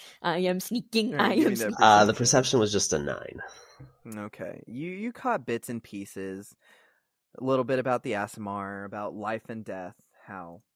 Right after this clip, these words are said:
Speaker 2: uh, and just kinda that these things happen, but not any of the meat of the conversation.
Speaker 3: Okay.
Speaker 1: When Cecily walks out, does she open the door to find Sarthalion crouched down there
Speaker 2: Yeah.
Speaker 1: trying to listen in?
Speaker 2: Straight up hit him with the door. Ka-conk!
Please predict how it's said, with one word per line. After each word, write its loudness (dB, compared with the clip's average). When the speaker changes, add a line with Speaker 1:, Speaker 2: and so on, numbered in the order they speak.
Speaker 2:
uh, -8
and -4
just -6
kinda -4
that -4
these -6
things -6
happen, -6
but -6
not -4
any -4
of -6
the -6
meat -4
of -10
the -6
conversation. -16
Speaker 3:
Okay. 0
Speaker 1:
When -6
Cecily -2
walks 2
out, 4
does -8
she -6
open -2
the 0
door -2
to -6
find 0
Sarthalion 0
crouched 2
down 6
there 6
Speaker 2:
Yeah. -2
Speaker 1:
trying 2
to -2
listen -2
in? -4
Speaker 2:
Straight 0
up 4
hit -2
him -2
with -6
the -6
door. -6
Ka-conk! 0